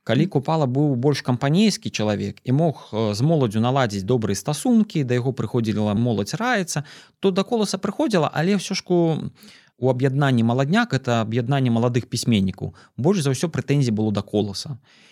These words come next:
Speaker 1: І у цытата Якуба Коласа наступная: "Дзяўблі мяне з усіх бакоў маладнякоўцы". Маўляў, і рыфма старая, і як бы словы таксама вось не такія сучасныя.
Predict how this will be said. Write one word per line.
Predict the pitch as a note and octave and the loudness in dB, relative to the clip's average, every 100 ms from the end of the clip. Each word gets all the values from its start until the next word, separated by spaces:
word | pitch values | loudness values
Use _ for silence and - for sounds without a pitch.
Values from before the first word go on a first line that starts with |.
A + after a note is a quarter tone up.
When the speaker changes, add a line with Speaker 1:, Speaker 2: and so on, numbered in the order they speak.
| _ | _
Speaker 1:
І | - B2 C3 C3+ B2 - _ | -2 0 2 2 2 -2 _
у | A#2 | -6
цытата | A2+ C#3 C#3+ A#2+ G#2+ | -4 0 0 0 -2
Якуба | G#2+ G2+ | -2 -4
Коласа | - E3 G3 F#3 G2+ G2+ - _ _ _ _ | 0 0 0 -2 -4 -4 -8 _ _ _ _
наступная: | B2 A#2+ A2 - F2+ - _ G#2+ | -4 -2 -4 -4 -6 -8 _ 0
"Дзяўблі | A2 A2 G2+ A2+ F#3+ A#3+ - | 2 2 2 2 2 2 -2
мяне | B2 G#2+ A2+ D#3+ - | 0 2 2 0 -2
з | G2+ | -4
усіх | G#2+ - C#3 | -2 0 -2
бакоў | F#2+ G2 - D3 - | -2 -4 0 0 0
маладнякоўцы". | A#2 A2+ G2+ G#2 - F#2+ F#2+ - - _ _ _ G#2 | 0 0 0 -2 0 -4 -4 -12 -18 _ _ _ -2
Маўляў, | A#2+ C3 C#3+ C3+ - | 2 4 2 0 0
і | D3 | 0
рыфма | B2+ D3+ - D3 D3+ D3 - _ - | 2 0 0 0 0 -4 -16 _ -14
старая, | - B2 B2 G#2 G#2 F2+ F2+ - | -2 0 4 4 4 0 -6 -8
і | B2 C#3 C#3+ C#3+ C3+ | -4 0 2 2 0
як | A#2+ C3+ B2 | 0 -2 0
бы | B2+ C3 A#2+ - | 0 2 0 -4
словы | - A2 C#3+ D3+ D3 | -6 0 2 4 0
таксама | C#3+ - A2+ B2+ C#3 C#3 | -2 -2 0 2 2 0
вось | C3+ C3 - B2 | 2 0 0 0
не | A#2+ C3 | 0 0
такія | B2+ - B2+ C#3 B2 | -2 -2 0 0 0
сучасныя. | C#3 B2+ G#2+ G2 - F#2 | -4 -2 0 0 -4 -8